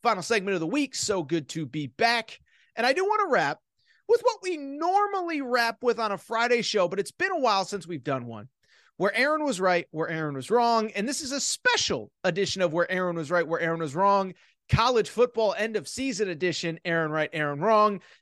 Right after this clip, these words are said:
Concept of the segment for people who are new to the show, it's pretty straightforward, right?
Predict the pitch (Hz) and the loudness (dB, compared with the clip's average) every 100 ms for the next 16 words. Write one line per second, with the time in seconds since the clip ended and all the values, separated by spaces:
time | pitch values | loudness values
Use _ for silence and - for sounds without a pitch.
0 | - 233 254 240 233 208 214 220 214 - | -2 0 2 0 0 -2 2 2 0 -10
1 | 180 208 185 190 170 180 160 147 - 247 | -10 -6 0 2 2 0 -2 -2 0 2
2 | 226 214 170 - - 254 - 220 - 165 | 4 2 -2 -8 -4 -4 0 0 0 -2
3 | 110 139 160 | -2 0 0